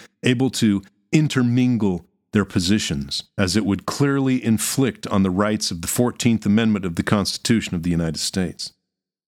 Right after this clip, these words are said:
Quote, "The fourteenth Amendment prohibits the state from depriving any person of life, liberty, or property without due process of law,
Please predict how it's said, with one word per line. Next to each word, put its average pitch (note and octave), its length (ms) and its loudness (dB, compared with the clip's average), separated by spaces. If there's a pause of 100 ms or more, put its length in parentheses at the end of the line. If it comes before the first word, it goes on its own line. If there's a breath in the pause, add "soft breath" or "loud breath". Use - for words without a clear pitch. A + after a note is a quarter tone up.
(140)
Quote, G#2+ 360 0 (200)
"The B2 100 2
fourteenth D3+ 500 0
Amendment C3+ 440 0
prohibits D3 560 -2
the B2+ 100 -2
state C3+ 400 -2
from A2+ 200 2
depriving A#2 600 0
any B2+ 220 0
person A2 400 0
of F#2 140 0
life, G#2 360 -2 (520)
liberty, A2 580 0 (340)
or A#2 140 2
property G#2 560 -4 (220)
without G#2 300 2
due A2+ 120 2
process G#2+ 680 -2
of F2 120 -4
law, E2+ 440 -2